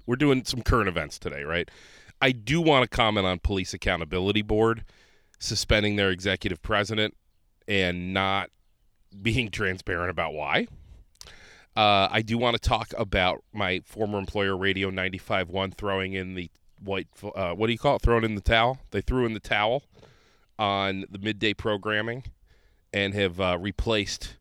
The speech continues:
Newman and Kennedy with Rover. I wanna talk about that. Uh, but first, a quick anecdote and a follow-up from last week.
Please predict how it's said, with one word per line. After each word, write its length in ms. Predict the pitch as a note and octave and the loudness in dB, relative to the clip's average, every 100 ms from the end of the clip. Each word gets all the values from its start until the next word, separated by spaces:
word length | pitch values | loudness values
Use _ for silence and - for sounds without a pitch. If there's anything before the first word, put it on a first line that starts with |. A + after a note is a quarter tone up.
| _ _ _ _ _ _ _ - | _ _ _ _ _ _ _ -6
Newman 460 | A2 A2+ A2+ A#2 | 0 2 2 0
and 160 | G#2+ F2+ | -2 -2
Kennedy 480 | - A2 A2 A#2 A2 | -2 0 0 -2 -2
with 180 | F#2+ | -4
Rover. 460 | F#2 F#2 G2+ G2+ E3 - | -4 0 0 0 -4 -4
I 20 | |
wanna 160 | F#2+ F#2 | -4 -2
talk 220 | G#2+ F#2+ | -2 -2
about 180 | F2+ - | -4 0
that. 260 | F#2+ C#3 - - - - _ _ _ _ _ | 2 2 -2 -14 -14 -18 _ _ _ _ _
Uh, 100 | A3 | 2
but 160 | G#3 - | 2 -2
first, 280 | - G3 - | 0 0 -2
a 40 | |
quick 260 | - E3 - | -4 -4 -2
anecdote 440 | C3+ C#3+ - C3+ | -2 -2 -2 -2
and 100 | F#2+ | -2
a 20 | |
follow-up 480 | - A2+ A#2 A#2 - | 0 4 6 4 2
from 160 | - F#2+ | -2 0
last 320 | G#2 G2+ - | 2 2 -2
week. 260 | E2+ E2+ | -6 -6